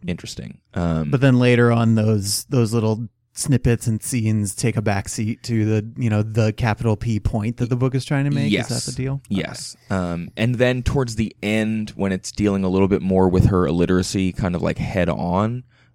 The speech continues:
Speaker 1: um, as he, in the third part, he begins, later on in his life, t-, late in her prison sentence, he begins sending her tapes of him reading books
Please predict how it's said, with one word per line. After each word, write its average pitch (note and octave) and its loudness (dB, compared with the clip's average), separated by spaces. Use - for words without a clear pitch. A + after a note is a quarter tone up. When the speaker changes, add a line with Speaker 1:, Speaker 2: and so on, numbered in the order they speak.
Speaker 1:
um, D#2+ -2
as E2+ -4
he, F2+ -2
in F2+ -2
the F2 -2
third F#2 0
part, F2 0
he F2+ -2
begins, E2 -4
later G#2 4
on F2+ 2
in F2 -4
his F2 -4
life, D#2+ -2
t-, - -14
late F2+ 0
in F2+ -4
her F2 -2
prison F2 -4
sentence, E2 -6
he F2 -4
begins D#2+ -6
sending D#2+ -6
her F#2 -10
tapes - 2
of E2+ 0
him F2+ 0
reading F2+ 0
books - -2